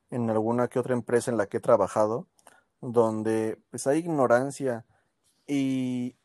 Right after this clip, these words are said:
y falta de compromiso, hasta podría decir, de las partes de la empresa. Eh, digo, ahora sí que va a sonar como el típico meme, pero me llegaron a decir alguna vez,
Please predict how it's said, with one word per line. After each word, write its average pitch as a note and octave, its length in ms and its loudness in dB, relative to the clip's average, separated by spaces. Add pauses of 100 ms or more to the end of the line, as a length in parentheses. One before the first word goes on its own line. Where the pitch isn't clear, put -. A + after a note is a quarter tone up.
y C3+ 100 -6
falta D3 500 4
de C3 320 0
compromiso, A#2 760 -6
hasta B2+ 160 -6
podría A2+ 340 -4
decir, C3 380 -8 (420)
de C3+ 180 -4
las A2+ 200 -4
partes B2 600 0
de C3+ 120 -6
la G#2+ 120 0
empresa. A2+ 640 -4 (540)
Eh, B2 140 -10
digo, B2+ 280 6
ahora A#2+ 240 10
sí B2 200 -4
que C3 140 -2
va A#2+ 120 2
a - 20 -2
sonar A#2 300 -4
como A#2 300 -6
el G2+ 160 -12
típico A#2+ 440 -8
meme, A#2+ 380 -6
pero A2+ 260 -6
me G#2 140 -8
llegaron A#2 300 -2
a A2 40 -2
decir G#2 300 -6
alguna A2+ 360 -2
vez, A2+ 260 -4